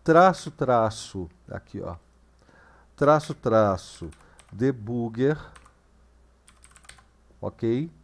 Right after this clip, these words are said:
Isso quando a gente chama o bash. Ah, é, e aí a gente pode passar também os argumentos, A, B, C, D, ok? Eu não vou fazer, não. Isso aqui é só pra,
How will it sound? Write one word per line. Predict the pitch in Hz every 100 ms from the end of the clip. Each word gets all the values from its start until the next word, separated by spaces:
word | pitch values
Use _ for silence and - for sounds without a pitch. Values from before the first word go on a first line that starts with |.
| -
Isso | 101 -
quando | 113 104
a | 98
gente | 101
chama | - 101 98 123
o |
bash. | 110 107 110 120 - 175 190 _ _ _ _ _ - - -
Ah, | 147 147 143
é, | 135 135 127
e | 120 120
aí | 113 120
a |
gente | 107 107 110
pode | 113 104 -
passar | 117 107 - 104 98 -
também | - 98 95 95 87 - _ _ _ _ _ _
os | 117 127 117 - -
argumentos, | 95 95 104 151 139 131 147 165 196 117
A, | 101 104
B, | 95 98
C, | 90 - 82
D, | 78 117 151 180 180 -
ok? | 101 - 156 180
Eu | 180
não | 202
vou | 226
fazer, | - 165 139 147
não. | 117 170 - _ _ _ -
Isso | -
aqui | 139 151
é |
só | 135 - 135
pra, | - 127 101